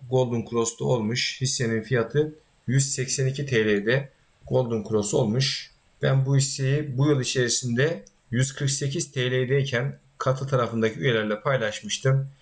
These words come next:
Yani yüz kırk sekiz T L'den itibaren bu hissede ne kadar yükselme olmuş ona bir bakalım. Şu anda yüzde elli dörtlük bir kazanç Konsormatik'te var.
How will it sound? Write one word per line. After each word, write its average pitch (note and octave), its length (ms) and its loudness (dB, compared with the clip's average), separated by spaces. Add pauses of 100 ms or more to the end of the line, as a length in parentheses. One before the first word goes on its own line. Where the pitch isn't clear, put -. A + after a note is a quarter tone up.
(320)
Yani A#2 240 2
yüz B2 260 0
kırk C3 140 -4
sekiz C#3 400 -2
T A#2 200 0
L'den A2 260 2
itibaren B2+ 720 0 (200)
bu B2 100 0
hissede A2+ 380 0
ne A2+ 120 2
kadar G#2+ 240 2
yükselme G2+ 480 2
olmuş G#2 280 0
ona G#2+ 260 0
bir - 40 -16
bakalım. A2 480 -2 (220)
Şu - 260 -2
anda A#2 580 0 (360)
yüzde A#2+ 340 2
elli B2+ 440 -2
dörtlük C3 460 -2
bir A#2+ 140 -6
kazanç A#2+ 840 0
Konsormatik'te A#2 880 0
var. A2+ 440 -2